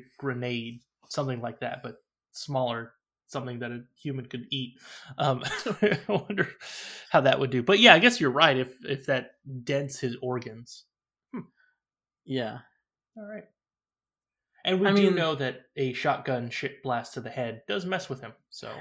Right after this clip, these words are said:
Speaker 2: That, that's, was the point I was about to say.
Speaker 1: Mm-hmm.
Speaker 2: <laughs> Yeah, shotgun, the concussion of it does affect him. Like, the concussive blast. So
Speaker 1: Mm-hmm.
Speaker 2: it might not be 'cause of the shrapnel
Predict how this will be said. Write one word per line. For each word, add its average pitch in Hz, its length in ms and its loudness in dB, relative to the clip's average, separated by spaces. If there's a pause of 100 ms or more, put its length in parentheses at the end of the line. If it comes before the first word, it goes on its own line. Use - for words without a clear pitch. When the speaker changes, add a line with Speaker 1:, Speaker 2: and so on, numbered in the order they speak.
Speaker 2:
That, 180 400 4
that's, 156 260 6
was 147 300 8
the 131 80 4
point 151 220 4
I - 20 8
was 143 100 6
about 131 200 4
to 120 80 -8
say. - 260 -4 (140)
Speaker 1:
Mm-hmm. 139 500 2
Speaker 2:
<laughs> 233 60 6
Yeah, 165 120 6
shotgun, 202 480 8 (480)
the 180 300 6
concussion 214 1040 4
of 156 320 2
it 143 280 2 (120)
does 151 320 4
affect 151 380 -2
him. - 180 -10 (2250)
Like, 123 180 -2
the 127 80 -6
concussive 127 460 -6
blast. - 600 -6 (280)
So 170 180 2
Speaker 1:
Mm-hmm. 156 100 4
Speaker 2:
it - 20 4
might 190 200 8
not 170 200 8
be 160 100 0
'cause 165 200 2
of 151 140 2
the 139 80 4
shrapnel 143 880 2